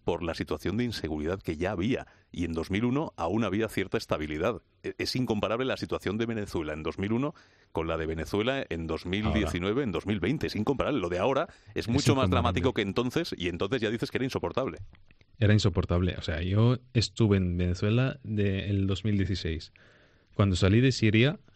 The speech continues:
Speaker 2: no vine a España directamente. Fui a Vene-, a Venezuela primero, estuve un mes ahí, pero no pude aguantar más, porque entraba al supermercado y no había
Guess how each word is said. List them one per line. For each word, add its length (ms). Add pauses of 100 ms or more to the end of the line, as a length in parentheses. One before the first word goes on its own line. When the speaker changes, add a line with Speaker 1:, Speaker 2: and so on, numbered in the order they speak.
(360)
Speaker 2:
no 300
vine 180
a 160
España 280
directamente. 680
Fui 240
a 80
Vene-, 320
a 80
Venezuela 460
primero, 520 (180)
estuve 440
un 120
mes 220
ahí, 180
pero 200
no 140
pude 220
aguantar 440
más, 300 (480)
porque 260
entraba 380
al 80
supermercado 880
y 120
no 120
había 480